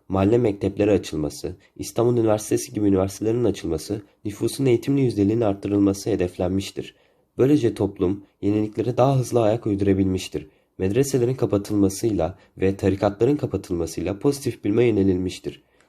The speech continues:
Ve Atatürk bununla alakalı şunları söylemiştir. "Ey millet, iyi biliniz ki Türkiye Cumhuriyeti, şeyhler,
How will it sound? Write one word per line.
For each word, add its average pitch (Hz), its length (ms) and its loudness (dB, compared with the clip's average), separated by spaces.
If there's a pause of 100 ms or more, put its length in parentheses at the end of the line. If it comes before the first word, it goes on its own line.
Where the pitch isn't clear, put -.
Ve 104 160 0
Atatürk - 520 -6
bununla 123 260 2
alakalı 101 420 2
şunları 104 360 -2
söylemiştir. 76 680 -8 (360)
"Ey 127 200 4
millet, 80 440 0 (240)
iyi 135 220 -2
biliniz 135 380 2
ki 120 120 -4
Türkiye 135 360 -2
Cumhuriyeti, 90 560 -2
şeyhler, 92 600 -2